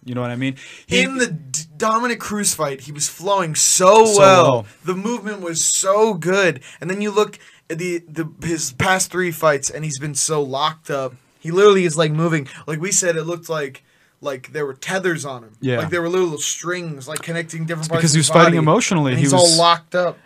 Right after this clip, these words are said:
Speaker 1: And I think it was because
Speaker 2: And
Speaker 1: he
Speaker 2: it's,
Speaker 1: was
Speaker 2: and it's not that his movement isn't that good.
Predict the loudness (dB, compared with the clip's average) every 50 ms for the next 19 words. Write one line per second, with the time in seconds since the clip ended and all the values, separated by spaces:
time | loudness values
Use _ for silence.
0 | _ _ 0 2 4 4 2 2 0 -2 -4 -4 -6 -2 0 0 2 2 4 4
1 | 2 2 0 -2 -6 -6 -6 -4 -2 -2 -2 -2 -2 -4 -6 -6 -6 -6 -8 -8
2 | -6 -4 -4 -2 -2 -4 -6 -4 -6 -6 -6 -4 -4 -6 -6 -6 -6 -4 -4 -4
3 | -4 -4 -8